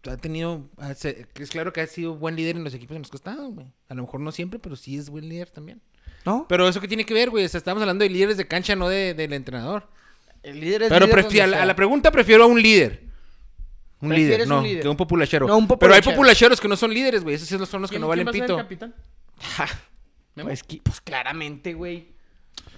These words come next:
Speaker 1: ¿Y por qué te emputas, güey?
Speaker 2: No, pues es que me emputo, güey,
Speaker 1: Si
Speaker 2: porque
Speaker 1: de todas formas no va a
Speaker 3: O
Speaker 1: valer
Speaker 3: sea, pero
Speaker 1: madre.
Speaker 3: bueno, co-, al contra Colombia... Contra... contra Perú,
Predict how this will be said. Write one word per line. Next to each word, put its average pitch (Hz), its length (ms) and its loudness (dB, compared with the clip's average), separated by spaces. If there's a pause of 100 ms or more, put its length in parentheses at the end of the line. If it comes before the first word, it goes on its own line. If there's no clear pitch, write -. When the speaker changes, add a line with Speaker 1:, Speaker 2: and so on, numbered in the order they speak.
(120)
Speaker 1:
¿Y - 60 -14
por 156 100 -4
qué 156 100 -8
te - 100 -8
emputas, 226 540 -6
güey? 226 240 -6
Speaker 2:
No, 392 340 -2
pues 294 160 -6
es 269 100 -6
que 339 100 -4
me 330 100 0
emputo, 311 420 4
güey, 269 180 4
Speaker 1:
Si - 60 -8
Speaker 2:
porque 226 180 2
Speaker 1:
de - 80 2
todas 208 140 6
formas 220 260 0
no 220 160 -2
va 214 60 2
a - 20 2
Speaker 3:
O 220 60 0
Speaker 1:
valer 220 140 2
Speaker 3:
sea, 226 100 0
pero 220 140 0
Speaker 1:
madre. 220 160 2
Speaker 3:
bueno, 202 160 -2
co-, 175 60 -8
al 175 120 -6
contra 185 340 -8
Colombia... 180 320 -10
Contra... 123 220 -18 (240)
contra 156 280 -10
Perú, 165 160 -10